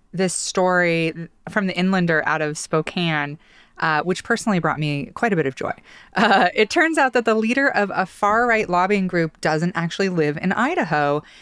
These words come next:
And now, you know, I, I get it. In the era of, like, remote work, plenty of people live and work in different states. But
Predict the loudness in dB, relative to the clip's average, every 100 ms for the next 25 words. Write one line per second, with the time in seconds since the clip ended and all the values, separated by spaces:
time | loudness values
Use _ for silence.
0 | -16 -2 2 2 4 4 2 2 2 0
1 | 0 -4 -4 -4 0 0 0 0 0 2
2 | 2 2 0 0 0 -2 -2 0 0 0
3 | 2 2 0 0 2 0 0 -2 2 2
4 | 2 2 0 0 0 -2 -2 -6 -8 -4
5 | -4 -4 0 2 2